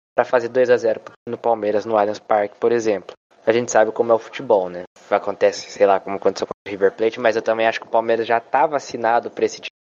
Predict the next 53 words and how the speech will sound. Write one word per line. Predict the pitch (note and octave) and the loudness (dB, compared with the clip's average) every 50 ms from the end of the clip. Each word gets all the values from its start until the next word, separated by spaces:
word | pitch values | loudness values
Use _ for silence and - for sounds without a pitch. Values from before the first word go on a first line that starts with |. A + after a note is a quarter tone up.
| _ _ _ _ _ - | _ _ _ _ _ -20
de | |
situação. | - - - A2+ A2 A2+ - - A2+ A2+ B2 - - - _ _ _ _ _ _ _ _ _ | -16 -2 2 2 2 2 2 0 0 0 0 -2 -10 -18 _ _ _ _ _ _ _ _ _
Então, | - A2+ A2+ A2 A2 | -6 -4 -4 -2 -2
acho | G#2+ G#2 G2+ - | -2 -4 -4 -6
que | - _ _ _ | -14 _ _ _
o | - | -4
Palmeiras | - G#2 G#2 G2+ G#2 G2+ G2+ - - | 0 0 0 2 0 -2 -4 -6 -8
perder | _ - B2 A#2 A2 A2 G#2 G#2+ G#2+ G#2+ G#2 G#2 | _ 2 2 2 2 2 0 2 2 2 2 0
esse | G2+ - - | -4 -8 -12
tipo, | - - _ _ _ _ _ _ - | -16 -18 _ _ _ _ _ _ -6
difícil | - G3+ G#3+ - A#3+ G#3+ | -4 -2 0 0 2 2
no | F#3+ E3 | 2 0
sentido | - F3 D#3+ - - G#3 A3 G#3+ G#3 - | 0 -4 -4 -2 -2 -4 -4 -6 -10 -16
bola, | E3 B2+ C3 B2 A2 F#2+ G2 F#2 F#2 | -2 2 4 4 4 4 2 -2 -4
tá? | - - A#2 A#2+ | 0 0 0 0
No | B2 | 0
sentido | B2 - - A2+ G#2+ A#2+ A2+ A2 | -4 -8 -8 -4 -4 -4 -4 -4
que | - | -6
você | - | -4
falou | - A2+ A2 | -2 -2 -2
futebol, | - - - - C#3 B2+ A#2 A2 A2 | -4 -8 -10 -12 -4 0 2 4 4
analisando | A2+ A2+ A2+ A2+ A2+ A#2 A#2+ A#2 | 4 2 0 0 2 0 0 -2
futebol. | - - - - D3+ B2 G2+ F#2 - - - - _ _ | -6 -12 -14 -8 -2 0 0 0 -2 -4 -12 -20 _ _
A | - | -20
gente | - - | -8 -2
sabe | - C#3 B2 B2 | 0 0 0 -2
que | - | -6
no | - | -10
final | - B2 A2 | -8 -8 -8
tem | - - A#2+ - _ _ _ _ _ _ _ | -6 -8 -12 -12 _ _ _ _ _ _ _
outros | - - | -2 0
fatores. | B2 A#2 - - G2+ F#2+ - | 2 2 2 0 -4 -4 -4
Vamos | A2+ A2+ - _ _ - | -6 -8 -8 _ _ -20
supor | - - - A2 G#2+ | -12 -2 0 0 0
que, | - A#2 | 0 -4
sei | - - B2 A#2 | -4 -2 -2 0
lá, | A2 A2 A2 | 2 2 2
o | G#2 G2 | 0 0
Gustavo | F#2 - - - - A2 G#2+ G2+ G2+ | -2 -6 -10 -4 -2 -2 -2 -2 -4
Gomes | G2 B2 C3 B2 A2+ G#2+ | -2 0 0 0 0 0
dá | A2 A2+ | 0 2
uma | A2+ A#2 A2 | 2 2 0
de | G#2+ A2 | 0 -2
Luan, | G#2 G#2 G#2 A2 B2+ C3 B2+ B2+ - - - - - - | -4 -2 -2 0 -2 -2 -2 -4 -10 -18 -20 -20 -20 -4
Deus | - A#2 A#2 G2+ | -2 0 0 0
me | G#2+ G#2+ | -2 -6
livre, | G#2+ B2+ C3 A#2 G#2 | -2 0 0 -2 0
tô | - A2 | -2 -2
até | G#2+ - A#2 | 0 2 0
batendo | A2+ A2 - A2+ A2 G#2+ | 0 0 0 -2 -2 -2
na | G#2+ G#2 | -2 0
madeira | G#2 G2+ G2+ G2+ A#2 A#2 G#2+ G#2 | 0 0 0 0 0 0 0 0
aqui. | G2 - - D#3+ C#3+ | -2 -4 -6 -8 -8